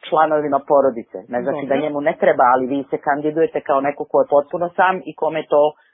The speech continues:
Speaker 1: ipak treba, znači, dobija neke, ajde da kažem, plus bodove, jel? A, da li, da li živite, na primer, kao bračni par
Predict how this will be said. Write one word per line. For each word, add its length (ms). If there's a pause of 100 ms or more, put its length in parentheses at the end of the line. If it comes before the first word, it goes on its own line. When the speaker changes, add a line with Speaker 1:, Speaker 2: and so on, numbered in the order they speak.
(340)
Speaker 1:
ipak 420
treba, 360
znači, 320
dobija 340
neke, 340 (680)
ajde 280
da 80
kažem, 400
plus 200 (100)
bodove, 400 (100)
jel? 120 (920)
A, 260
da 220
li, 180 (220)
da 160
li 140
živite, 440
na 100
primer, 360
kao 200
bračni 500
par 240